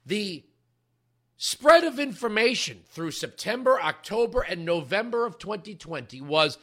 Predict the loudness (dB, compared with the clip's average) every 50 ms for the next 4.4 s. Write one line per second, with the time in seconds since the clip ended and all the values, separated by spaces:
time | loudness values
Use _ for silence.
0 | -20 -20 -20 _ -12 -10 -10 -10 -8 -2 2 2 2 2 0 -4 -2 -2 -2 -2
1 | -2 -6 -4 -2 -2 -2 -2 -2 -8 -12 -12 -14 -16 -20 _ _ _ _ -4 -2
2 | 0 0 0 -2 -4 -4 0 4 6 6 6 6 2 -8 _ _ _ _ -2 4
3 | 4 4 4 4 0 2 2 2 2 0 -2 -2 -2 -2 -2 -4 -4 -4 -4 -4
4 | -2 2 6 6 6 6 2 -4